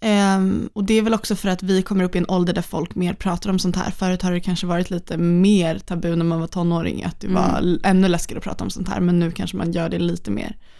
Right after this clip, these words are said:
Speaker 2: Hundra procent.
Speaker 1: Eh, men det är en,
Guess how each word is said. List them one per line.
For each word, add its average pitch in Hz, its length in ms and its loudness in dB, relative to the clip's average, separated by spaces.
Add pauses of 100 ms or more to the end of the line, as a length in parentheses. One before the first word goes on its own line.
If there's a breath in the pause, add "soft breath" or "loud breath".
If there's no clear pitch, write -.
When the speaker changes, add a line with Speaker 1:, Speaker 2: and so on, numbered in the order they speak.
(200 soft breath)
Speaker 2:
Hundra 190 300 -2
procent. 185 560 4
Speaker 1:
Eh, - 60 -8 (1160)
men 202 500 8 (120)
det 233 520 4
är - 60 -2
en, 208 360 4